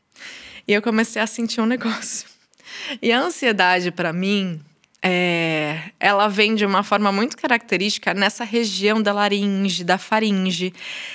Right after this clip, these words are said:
Ela pode tranquilamente ser confundida com azia. E daí, hoje,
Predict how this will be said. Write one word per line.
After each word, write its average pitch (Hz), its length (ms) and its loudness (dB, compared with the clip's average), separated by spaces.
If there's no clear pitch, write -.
Ela 233 220 4
pode 269 340 2
tranquilamente 302 1000 2
ser 277 100 -2
confundida 247 560 2
com 240 160 2
azia. 202 500 2
E 247 120 4
daí, 262 280 2
hoje, 254 560 0